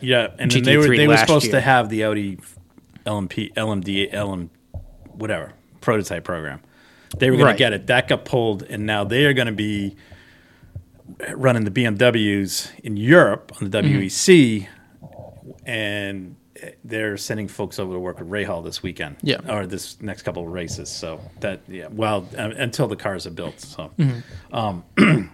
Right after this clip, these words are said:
Speaker 1: <clears throat> well, actually, till next year 'cause the B M Ws aren't running Europe until next year.
Speaker 2: Yes.
Speaker 1: So, uh, pretty, pretty cool there. Um, and then, you know, in fourth place, there was the Earl Bamber car. And that was interesting because that was run in conjunction with the guys from Grove Racing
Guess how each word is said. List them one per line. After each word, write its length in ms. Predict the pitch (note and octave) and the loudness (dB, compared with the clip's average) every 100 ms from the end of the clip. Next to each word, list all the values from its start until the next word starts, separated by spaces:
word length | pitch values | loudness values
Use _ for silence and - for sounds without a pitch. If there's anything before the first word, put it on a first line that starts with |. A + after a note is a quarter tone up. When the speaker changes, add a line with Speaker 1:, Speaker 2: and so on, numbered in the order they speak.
| - | -6
Speaker 1:
<clears throat> 80 | |
well, 160 | C3+ B2+ | 2 4
actually, 240 | C3 - A2+ | 4 2 -8
till 140 | G#2+ | -8
next 200 | A2 G#2+ | -8 -8
year 100 | F2 | -10
'cause 160 | E2 E2+ | -10 -12
the 60 | |
B 120 | F2 | -8
M 80 | G2 | -6
Ws 240 | F#2 F2+ F2 | -4 -4 -6
aren't 160 | F2 | -8
running 180 | F2 E2+ | -8 -8
Europe 220 | F2 E2+ | -8 -8
until 160 | - F2+ | -10 -14
next 240 | D#2+ - | -12 -12
year. 140 | F2 D#2+ _ | -14 -16 _
Speaker 2:
Yes. 300 | - - - - - - _ _ _ _ _ - | -10 -8 -12 -16 -20 -20 _ _ _ _ _ -12
Speaker 1:
So, 320 | - C#3 G2+ F#2 | -6 -2 0 -2
uh, 200 | F2+ E2 - | -4 -8 0
pretty, 180 | F#3+ E3 | 0 0
pretty 220 | - F3 | 0 0
cool 260 | - C#3 G#2+ | 2 0 2
there. 300 | F#2+ F2+ - - - - - | 0 -2 -4 -18 -20 -20 -6
Um, 300 | A#2 A2+ G#2+ | -2 -2 -2
and 120 | A#2+ | 2
then, 280 | C3+ B2+ A#2 - | 4 4 -2 -4
you 60 | |
know, 120 | B2 | -4
in 60 | A2 | -4
fourth 320 | - F#3 D#3 | 2 4 6
place, 320 | D3 C3 - | 6 4 2
there 220 | - - A2+ | -8 -4 -2
was 120 | G#2 | -2
the 120 | A#2 | -2
Earl 100 | A#2 | -2
Bamber 300 | G#2 A2+ A2 | 0 0 0
car. 380 | G#2 G#2 G2+ G2 - - | 2 4 4 2 -6 -8
And 300 | G#2 G2+ A2+ | -4 -2 4
that 180 | F#3+ F#3 | 4 6
was 140 | D#3 | 2
interesting 400 | C3+ B2 A2+ A#2 | 2 0 -4 -6
because 400 | G#2 F#2 A2+ G2+ - - - _ | -6 -2 -2 -2 -8 -20 -20 _
that 120 | - | 4
was 220 | D3+ D3+ C3 | 4 4 2
run 140 | C3 | 0
in 60 | A#2 | 0
conjunction 400 | G2+ A2 G#2+ G#2 | -2 -2 -4 -8
with 80 | F#2+ | -6
the 60 | |
guys 220 | G2 G2+ G2 | -2 -2 -2
from 180 | G2 | -10
Grove 480 | F2+ A#2 D#3 F#3+ E3+ | -10 2 6 6 6
Racing 480 | A#2 G#2+ G2 G#2 G2+ | 2 0 -2 -6 -6